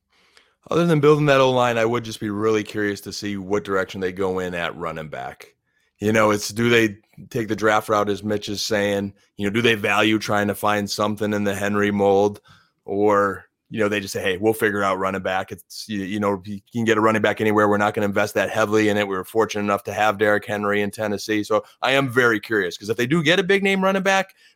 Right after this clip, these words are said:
we're all gonna be talking and comparing them to the Titans, 'cause they've got the two stud receivers already. They got a solid tight end. It's just the running back and the O-line that we gotta figure out.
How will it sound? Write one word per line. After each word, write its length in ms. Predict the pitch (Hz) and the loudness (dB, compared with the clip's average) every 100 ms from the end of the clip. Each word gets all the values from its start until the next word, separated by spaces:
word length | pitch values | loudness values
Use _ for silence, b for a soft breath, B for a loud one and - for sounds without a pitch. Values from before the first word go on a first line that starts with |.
| _ | _
we're 120 | 120 | 4
all 140 | 135 | 4
gonna 120 | 135 131 | 2 0
be 100 | 120 | 0
talking 560 | 120 117 117 110 107 - | 0 -2 -2 -4 -6 -10
and 100 | 104 | -18
comparing 320 | 104 110 101 | -10 -4 -4
them 120 | 98 | -6
to 100 | 92 | -10
the 100 | 95 | -14
Titans, 560 | - 95 76 64 - - _ _ _ | -8 -6 -6 -12 -20 -20 _ _ _
'cause 80 | 101 | -6
they've 160 | 120 | -4
got 240 | 113 131 135 | 2 2 2
the 80 | 123 | -2
two 220 | - 127 | 0 0
stud 300 | - 120 110 | 2 2 2
receivers 400 | 110 113 107 104 | -2 -4 -4 -2
already. 260 | 104 107 | 0 0
They 100 | 104 | -2
got 180 | 101 110 | -2 -2
a 200 | 110 107 | -2 -4
solid 480 | - - 113 127 120 | -6 -2 2 2 0
tight 300 | - 123 117 | -2 -2 0
end. 320 | 110 110 110 b b b b | 0 0 -4 b b b b
It's 140 | - | -12
just 220 | - 104 - | -6 -4 -2
the 60 | |
running 240 | 98 101 95 | 0 0 0
back 220 | 95 95 | -2 -2
and 100 | 90 | -2
the 60 | 90 | 0
O-line 300 | 90 90 85 | 2 0 -4
that 140 | 85 | -8
we 80 | 82 | -8
gotta 200 | 85 82 | -6 -6
figure 320 | - 78 78 | -10 -8 -8
out. 180 | 78 | -8